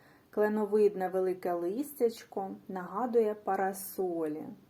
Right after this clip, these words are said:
Поверху сріблястий малюнок. Відноситься до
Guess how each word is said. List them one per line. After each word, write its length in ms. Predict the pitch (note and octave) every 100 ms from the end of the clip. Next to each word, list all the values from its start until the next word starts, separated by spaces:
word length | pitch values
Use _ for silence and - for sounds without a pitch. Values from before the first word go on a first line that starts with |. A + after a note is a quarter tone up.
| _ _ _ _ _ _ _
Поверху 680 | A3 G#3 A3+ F#4 G#4 - E3+
сріблястий 760 | - F3+ F3 G3+ D4+ - C#4+
малюнок. 800 | D4 D4 G#3+ F#3 F3+ E3 E3 - - _ _ _ _ - _ _ _ - _ -
Відноситься 800 | G#3 A3+ A#3 A3 A3 G3 - F3+
до 260 | E3+ F3+